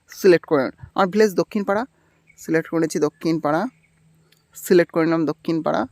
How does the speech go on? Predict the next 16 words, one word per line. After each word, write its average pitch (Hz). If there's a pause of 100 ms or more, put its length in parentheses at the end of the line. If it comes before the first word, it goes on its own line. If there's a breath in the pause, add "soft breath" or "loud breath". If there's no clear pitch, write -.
(220)
ভিলেজ। 156 (400 soft breath)
তারপর 208
আছে 277 (380 soft breath)
পাশে 214
দেখতে 240
পাচ্ছেন 262 (140)
গেট 254
রিপোর্ট, 180 (320)
এই 202 (100)
গেট 240
রিপোর্ট 254
বাটনের 220
উপর 269
ক্লিক 170
করতে -
হবে। -